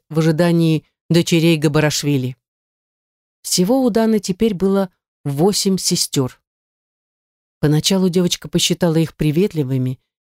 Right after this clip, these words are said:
милыми, но то было очень обманчивое первое впечатление. Очень скоро она поняла, это не живые люди,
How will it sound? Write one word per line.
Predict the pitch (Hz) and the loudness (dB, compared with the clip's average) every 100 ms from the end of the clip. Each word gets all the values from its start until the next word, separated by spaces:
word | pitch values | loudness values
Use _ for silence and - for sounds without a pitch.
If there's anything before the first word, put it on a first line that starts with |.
| _ | _
милыми, | 156 185 208 165 143 135 _ _ _ _ _ _ _ | 2 2 2 2 0 -4 _ _ _ _ _ _ _
но | 196 | -2
то | 185 247 | 0 0
было | 220 226 | 2 2
очень | 226 220 226 - | 2 0 -4 -2
обманчивое | 214 226 226 - 165 170 156 | 0 2 2 0 0 0 0
первое | 190 170 160 160 | 0 0 0 -2
впечатление. | - - 170 165 139 135 135 - _ _ _ _ _ _ _ | -2 -6 -2 0 0 0 -4 -8 _ _ _ _ _ _ _
Очень | 170 - 170 | -2 0 0
скоро | - 247 233 | 0 0 2
она | 208 185 | 0 0
поняла, | 170 156 151 156 - _ _ _ _ _ _ _ | 0 2 2 -2 -6 _ _ _ _ _ _ _
это | 185 180 214 | -4 0 2
не | 214 | 2
живые | 190 208 214 214 | 2 2 2 2
люди, | 208 180 147 | 0 0 -4